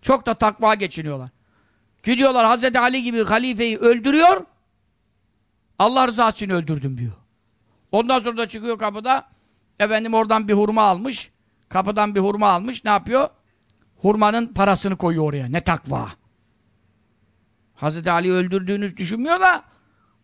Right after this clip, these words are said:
o hurmanın parasını bırakıyor yani böyle. A, sahibi yok orada da ne kadar ederse o kadar bırakıyor. Çok takva olduğunu gösteriyor. Birisi geldi.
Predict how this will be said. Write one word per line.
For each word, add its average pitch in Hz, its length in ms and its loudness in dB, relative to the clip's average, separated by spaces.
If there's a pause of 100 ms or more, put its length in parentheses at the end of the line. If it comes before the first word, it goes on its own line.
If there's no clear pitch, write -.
(120)
o 156 120 2
hurmanın 185 340 -2
parasını 180 440 -6
bırakıyor 165 380 -2
yani 151 300 2
böyle. 147 320 2
A, 160 140 -2
sahibi 165 400 2
yok 170 180 0
orada 165 300 -2
da 226 80 -4
ne 180 120 -4
kadar 170 260 -2
ederse 165 560 0 (340)
o - 40 -18
kadar 165 300 -2
bırakıyor. 156 320 -2
Çok 175 240 -8
takva 160 400 -2 (260)
olduğunu 156 400 2
gösteriyor. - 420 -14 (2250)
Birisi 190 340 0
geldi. 190 460 2